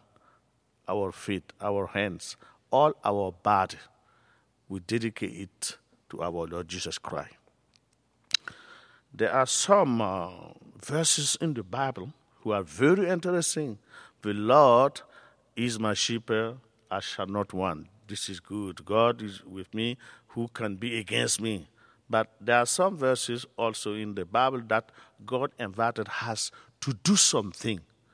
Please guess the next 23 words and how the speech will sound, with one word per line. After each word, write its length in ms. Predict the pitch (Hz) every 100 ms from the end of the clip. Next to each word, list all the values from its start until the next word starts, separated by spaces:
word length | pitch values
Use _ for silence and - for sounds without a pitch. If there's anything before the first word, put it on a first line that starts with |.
| - - _
Not 260 | 165 233
because 500 | 208 139 180 190 185 -
we 140 | 139
are 80 | 120
not 160 | 139
saved. 260 | - 139 110
We 120 | 135
are 160 | 160 156
saved. 520 | - 247 240 110 - - _ _ _ _ _ _ - - _
We 140 | 143
are 160 | 147 147
living 520 | 131 160 240 202 196 - -
under 300 | 220 202 180
the 140 | 151 120
grace. 720 | 143 226 202 - - - - - _ _ _ _ _
But 320 | 131 - -
God 360 | 196 214 214 214 - -
wants 560 | 135 196 196 190 - - _ _
us 340 | 165 170 - - _ -
to 80 | 113
grow 400 | 101 151 185 - _
up, 140 | 143 - _ _ - _ _ - - - _ _ -
to 180 | 170